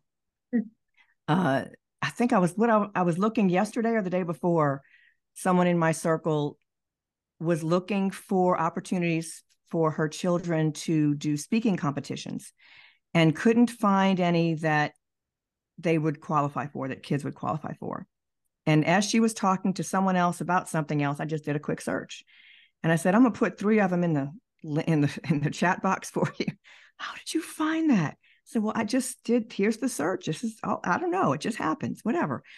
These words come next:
Speaker 2: But as for how to find scholarships, Google is your friend. Do a Google search,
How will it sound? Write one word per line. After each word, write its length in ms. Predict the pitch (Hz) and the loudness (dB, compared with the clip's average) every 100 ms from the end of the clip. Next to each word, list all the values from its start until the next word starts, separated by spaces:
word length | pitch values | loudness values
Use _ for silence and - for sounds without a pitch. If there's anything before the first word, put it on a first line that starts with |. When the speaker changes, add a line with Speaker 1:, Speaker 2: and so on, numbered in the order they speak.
| - - - _ | -20 -20 -20 _
Speaker 2:
But 140 | - 214 | 0 4
as 240 | 277 349 | 2 2
for 120 | - | 0
how 200 | 320 262 | 2 2
to 60 | 262 | 2
find 240 | - 190 196 | 0 0 0
scholarships, 760 | 180 170 170 156 135 - - - _ _ _ _ _ _ _ _ _ _ _ _ - | 0 0 0 -2 -2 -6 -16 -20 _ _ _ _ _ _ _ _ _ _ _ _ -2
Google 320 | 160 233 277 | 2 4 4
is 180 | 131 - | 4 4
your 80 | 269 | 2
friend. 440 | - 170 156 151 | 2 2 4 2
Do 140 | 165 220 | 2 2
a 40 | |
Google 280 | 214 180 175 | 2 0 -2
search, 440 | - 143 139 - | -2 -2 -4 -10